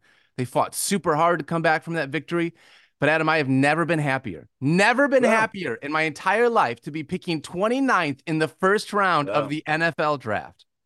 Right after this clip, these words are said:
Speaker 2: With the draft being in Detroit, by the way, I got a couple of things to share from the other night that are unbelievable.
Speaker 1: All right,
Speaker 2: So,
Speaker 1: bring it.
Speaker 2: one of my single closest friends in life and my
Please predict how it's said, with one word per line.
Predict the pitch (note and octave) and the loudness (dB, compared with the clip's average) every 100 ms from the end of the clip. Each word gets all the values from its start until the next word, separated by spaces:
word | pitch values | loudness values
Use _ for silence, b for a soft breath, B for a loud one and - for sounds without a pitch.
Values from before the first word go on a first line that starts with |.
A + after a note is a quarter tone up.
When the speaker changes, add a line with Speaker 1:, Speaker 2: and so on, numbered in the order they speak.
| _ | _
Speaker 2:
With | F3+ - | 4 6
the | G#3 | 2
draft | D3 F#3 F#3 | 6 4 6
being | F#3 F3+ | 4 4
in | E3+ | 4
Detroit, | C#3+ - G#3 A3+ | 0 2 2 2
by | - C3 | 2 0
the | G#2+ | 2
way, | B2+ | -2
I | |
got | F3 A3+ | -2 -4
a | |
couple | - G#3+ F#3+ | -2 -4 -2
of | |
things | G3 E3 | -4 -6
to | D3 | -8
share | - E3 D#3+ | -4 -2 -2
from | D3 | -2
the | D3+ | 0
other | C#3+ | 0
night | C3+ B2 | -2 -4
that | B2 | -6
are | B2+ | -4
unbelievable. | A#2+ A2+ G#2 D2+ D2 _ b | -4 -4 -4 -8 -14 _ b
Speaker 1:
All | A#2+ | 0
right, | B2+ | 2
Speaker 2:
So, | A2+ | 4
Speaker 1:
bring | D3+ | 2
it. | - _ _ _ - | 2 _ _ _ -4
Speaker 2:
one | E3+ | -2
of | F3 | 0
my | D3 | -2
single | - F#3+ G3 | -2 -2 -2
closest | C#3+ E3+ E3 D#3+ D3+ | -4 -6 -6 -8 -6
friends | D3 D3 D3 | -4 -2 -2
in | C#3 | -2
life | C3 C3+ C#3 C#3 | 0 -2 -2 -4
and | - G#2+ G2+ F#2+ | -10 -8 -8 -10
my | G2+ G#2+ G#2 G2 | -8 -4 -4 -8